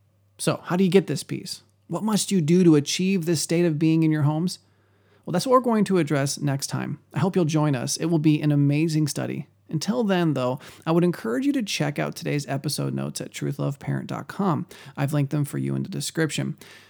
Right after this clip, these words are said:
And I want to thank one of our patrons for today's show. Her name is Kara, and like you, she's a parent who experiences the same difficult situations at home that you and I do. But the same peace God promises her, you and I can have too.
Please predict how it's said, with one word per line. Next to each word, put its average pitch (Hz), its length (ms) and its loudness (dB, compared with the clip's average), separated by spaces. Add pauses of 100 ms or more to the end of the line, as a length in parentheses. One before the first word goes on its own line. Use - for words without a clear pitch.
(220)
And 180 120 2
I - 20 4
want 294 160 2
to 294 60 0
thank 185 380 0
one 165 120 2
of 156 80 4
our 131 120 2
patrons 143 600 -4
for - 160 -8
today's 131 320 -6
show. 135 340 -4 (300)
Her 170 80 0
name 185 160 2
is 226 80 0
Kara, 135 520 -2 (140)
and 156 280 0
like 160 260 -2
you, 135 220 -2
she's 202 200 -4
a 277 80 -4
parent 196 440 -2
who 139 100 -2
experiences 147 600 -4
the - 100 -6
same 156 460 -2
difficult 180 460 -8
situations 156 600 -4
at 175 160 -6
home 131 300 -4
that 139 100 -4
you 135 160 -4
and 147 80 0
I 185 140 -2
do. 139 280 -2 (500)
But 156 80 -8
the 165 80 0
same 208 340 0
peace 208 300 0
God 170 320 -2
promises 143 460 -4
her, 180 360 -4 (420)
you 143 140 0
and 147 100 4
I 135 120 0
can 131 100 -4
have 120 220 -4
too. 139 320 -6